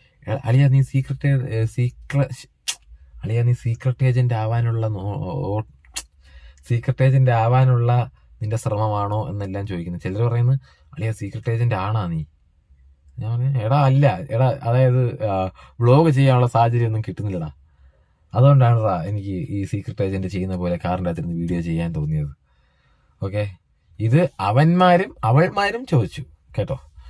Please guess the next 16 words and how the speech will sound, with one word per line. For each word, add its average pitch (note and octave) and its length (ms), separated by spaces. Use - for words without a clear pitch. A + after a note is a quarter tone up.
അപ്പോൾ - 160
ഇനി B2 140
നമുക്ക് C3 300
ഇന്നത്തെ C3+ 220
വീഡിയോ B2+ 200
ഇവിടെ B2 200
നിർത്താം. G2 300
ഓക്കെ, A2+ 180
അപ്പം C3 200
നാളെ C3 300
എന്തായാലും B2+ 400
അടുത്ത A2+ 200
വീഡിയോയിൽ G#2 280
കാണാം. F#2 260
ഓക്കെ, A#2 160
ടാറ്റ, G2+ 180